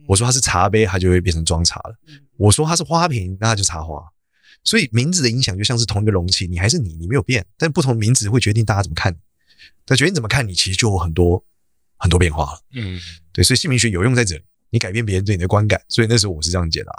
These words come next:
Speaker 1: 我认为改变，但是你本质还是你，你还是得做好你自己。但是讲到刚刚讲说怎么栽这件事，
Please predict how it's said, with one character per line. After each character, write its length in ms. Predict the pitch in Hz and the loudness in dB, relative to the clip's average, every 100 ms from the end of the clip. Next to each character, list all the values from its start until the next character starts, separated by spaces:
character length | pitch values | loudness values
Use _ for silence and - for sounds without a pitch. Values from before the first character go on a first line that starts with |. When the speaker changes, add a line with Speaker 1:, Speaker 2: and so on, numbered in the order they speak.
| - | -4
Speaker 1:
我 80 | 92 | -2
认 80 | |
为 180 | 90 85 _ _ | 0 -2 _ _
改 160 | - 85 | 0 2
变， 160 | 98 90 | 2 2
但 140 | 120 | 0
是 80 | 107 | 2
你 100 | 113 | 0
本 100 | 98 | 0
质 120 | - | -2
还 60 | 82 | -2
是 100 | 92 | -4
你， 120 | 80 _ _ _ _ _ | -8 _ _ _ _ _
你 80 | 85 | 0
还 100 | 92 | 2
是 80 | 107 | 2
得 140 | 76 | 0
做 120 | 95 | 0
好 120 | 76 73 | -2 -4
你 60 | - | -6
自 120 | - | -4
己。 120 | - _ _ | -4 _ _
但 120 | 143 | 0
是 140 | 139 131 | 2 0
讲 200 | - 87 | -2 0
到 160 | 127 113 | 0 2
刚 160 | 107 | 2
刚 140 | 120 117 | 2 2
讲 180 | 80 | 0
说 180 | 85 98 98 | 0 2 2
怎 140 | - | -2
么 100 | 92 | -4
栽 260 | - 101 98 | -2 0 0
这 120 | 98 | -2
件 180 | 92 85 | -2 0
事， 320 | - 87 | 0 -2